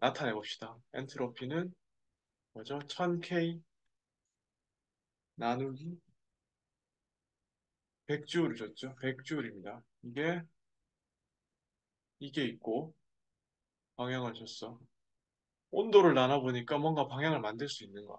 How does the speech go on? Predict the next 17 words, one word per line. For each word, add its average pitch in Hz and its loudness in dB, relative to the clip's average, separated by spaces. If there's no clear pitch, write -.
십 180 -2
K. 143 8
오, 160 6
얘는 131 4
백 143 0
주울입니다. 113 -4
자, 131 0
이거 131 2
얼마입니까? 113 -4
아, - -12
영점일 127 -4
줄 123 0
per 123 -2
K가 120 -2
되겠죠. - -16
얘는 120 -8
얼마입니까? 120 -6